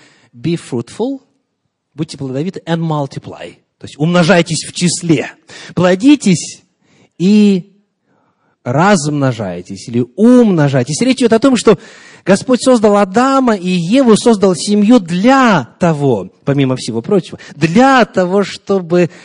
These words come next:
появлялись новые детишки, и девчонки, и мальчишки, чтобы было радостно, чтобы был детский смех, чтобы количество существ, подобных Богу на земле, умножалось.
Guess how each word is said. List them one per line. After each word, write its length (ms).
появлялись 440
новые 340
детишки, 840
и 280
девчонки, 640
и 100
мальчишки, 960
чтобы 280
было 340
радостно, 720
чтобы 240
был 100
детский 420
смех, 520
чтобы 400
количество 600
существ, 480
подобных 500
Богу 240
на 100
земле, 520
умножалось. 1200